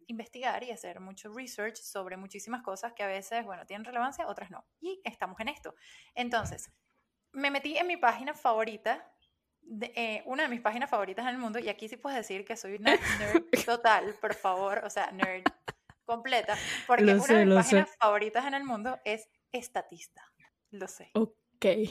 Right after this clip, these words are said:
Speaker 1: Lo sé.
Speaker 2: Ok.
Speaker 1: Lo sé, lo sé. A veces tengo mis momentos Penny, otras veces tengo mis momentos Sheldon,
Speaker 2: Pero
Speaker 1: pero
Speaker 2: es que
Speaker 1: bueno, hoy soy
Speaker 2: ser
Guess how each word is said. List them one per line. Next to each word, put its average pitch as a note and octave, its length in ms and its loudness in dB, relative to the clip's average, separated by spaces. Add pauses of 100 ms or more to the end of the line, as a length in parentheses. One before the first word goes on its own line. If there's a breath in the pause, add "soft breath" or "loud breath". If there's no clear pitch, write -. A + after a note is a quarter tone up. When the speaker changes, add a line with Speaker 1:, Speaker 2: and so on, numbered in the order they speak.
Speaker 1:
Lo G3 120 -8
sé. - 320 -12 (360)
Speaker 2:
Ok. A3 360 4
Speaker 1:
Lo A#3 100 -4
sé, A#3 140 -6
lo G#3 80 -8
sé. G#3+ 160 -4 (240 loud breath)
A G3 80 -4
veces G3+ 260 -10
tengo B3 160 -12
mis C4 140 -10
momentos F#3+ 400 -10
Penny, C#4+ 260 -12
otras F#3+ 220 -14
veces G3+ 240 -14
tengo G3+ 160 -14
mis G#3 100 -12
momentos E3+ 380 -14
Sheldon, F3 340 -12
Speaker 2:
Pero - 0 -
Speaker 1:
pero A3 180 6
Speaker 2:
es G#3+ 60 4
que A3+ 120 4
Speaker 1:
bueno, A#3 160 8
hoy - 40 4
soy A3+ 160 6
Speaker 2:
ser A3 80 10